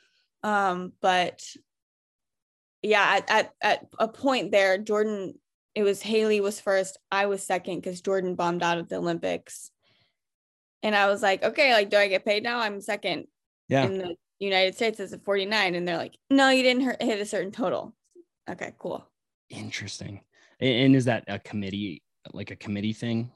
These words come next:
Speaker 2: They
Speaker 1: I have no idea. I'm, I'm not, like, really educated in that department,
Speaker 2: Yeah.
Speaker 1: but I just know that I don't get paid. <laughs>
Speaker 2: Yeah, no. Um, well, and I, I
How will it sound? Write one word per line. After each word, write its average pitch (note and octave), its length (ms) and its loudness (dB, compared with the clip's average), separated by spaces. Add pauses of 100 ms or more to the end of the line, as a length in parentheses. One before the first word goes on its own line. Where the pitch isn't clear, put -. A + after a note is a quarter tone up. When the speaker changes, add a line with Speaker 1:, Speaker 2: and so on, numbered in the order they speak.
Speaker 2:
They G2+ 260 -6
Speaker 1:
I G3+ 420 -2
have F#3+ 200 -6
no F3+ 200 -4
idea. F3 520 -2
I'm, F#3 500 -6 (500)
I'm F#3 140 -12
not, F3+ 220 -8
like, F3 280 -10 (380)
really F#3+ 300 -4
educated F#3 580 -6
in E3+ 160 -6
that F#3+ 320 0
department, C#4 600 -2
Speaker 2:
Yeah. G#3+ 60 -4
Speaker 1:
but F#3 300 2 (1200)
I F#3+ 200 0
just F3+ 240 -8
know F#3 160 -2
that F#3 120 0
I G#3 60 -2
don't A3 140 -2
get B3 120 -2
paid. F#4+ 180 -2 (180)
<laughs> C4 120 -4 (140)
Speaker 2:
Yeah, D3 240 4
no. C3 280 4 (300)
Um, A#2+ 420 2 (280)
well, C3 120 2
and B2+ 80 4
I, A#2+ 200 -4
I G#2+ 80 -8